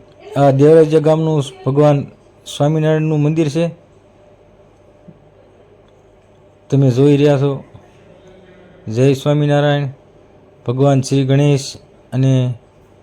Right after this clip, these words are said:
ભગવાન હનુમાનજી કષ્ટભંજન દેવની પણ અહીંયા મૂર્તિ મેકવામાં આવી છે,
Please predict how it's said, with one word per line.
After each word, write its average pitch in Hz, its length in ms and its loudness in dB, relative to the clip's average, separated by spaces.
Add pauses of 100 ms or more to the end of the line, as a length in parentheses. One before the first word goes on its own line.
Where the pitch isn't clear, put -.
(540)
ભગવાન 131 420 2
હનુમાનજી 135 580 0
કષ્ટભંજન 143 760 0
દેવની 147 300 2
પણ 139 160 -2
અહીંયા 139 220 0
મૂર્તિ 135 360 -2
મેકવામાં 127 440 -2
આવી 113 140 -4
છે, 110 200 -12